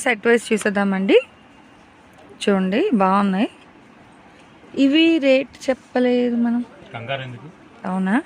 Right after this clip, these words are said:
Speaker 1: సరే అయితే. So తినబోయే ముందు రుచి ఎందుకు అన్నట్టు సార్ కొన్ని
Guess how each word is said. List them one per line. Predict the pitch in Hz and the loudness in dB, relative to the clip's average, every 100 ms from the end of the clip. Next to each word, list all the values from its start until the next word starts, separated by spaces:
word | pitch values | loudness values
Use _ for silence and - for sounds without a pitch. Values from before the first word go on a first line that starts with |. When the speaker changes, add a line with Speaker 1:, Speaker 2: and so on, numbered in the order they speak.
| - - | -8 -8
Speaker 1:
సరే | 175 170 170 | -6 -4 -6
అయితే. | 165 - - - - - - - | -6 -8 -10 -14 -20 -20 -20 -2
So | 226 214 | -2 2
తినబోయే | 233 247 254 277 277 285 | 2 4 6 8 8 6
ముందు | 277 269 254 | 0 -2 -4
రుచి | - 254 | 0 0
ఎందుకు | 233 233 262 | 0 -4 -4
అన్నట్టు | 247 240 233 247 240 | -4 -6 -2 0 2
సార్ | 233 247 | 2 2
కొన్ని | 247 240 | 2 2